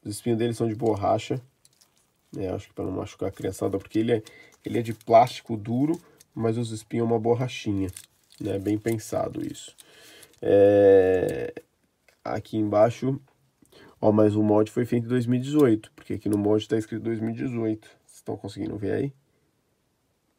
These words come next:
Enfim, o primeiro já foi. Vamos abrir agora qual? Vamos abrir o,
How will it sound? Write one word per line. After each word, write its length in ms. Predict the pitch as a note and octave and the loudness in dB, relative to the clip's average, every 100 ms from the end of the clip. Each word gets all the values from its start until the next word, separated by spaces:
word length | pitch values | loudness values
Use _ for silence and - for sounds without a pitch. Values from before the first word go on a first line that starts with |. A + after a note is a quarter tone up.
| _ _ _ _ _ _ _ | _ _ _ _ _ _ _
Enfim, 300 | - C3+ B2 | -4 -2 2
o 60 | A2 | 0
primeiro 340 | G2+ B2 C3 | 0 -2 -2
já 160 | A#2 A2+ | 0 -2
foi. 240 | - D3+ | 2 4
Vamos 240 | D3+ D3 D3+ | 4 2 2
abrir 160 | C#3+ | 2
agora 320 | C#3+ C3 D3 C3+ | 2 4 2 0
qual? 260 | - B2 | 2 2
Vamos 240 | A2+ D3 E3 | 2 0 0
abrir 360 | C#3 A#2+ F3 | 0 0 2
o, 220 | F3+ G3+ | 2 0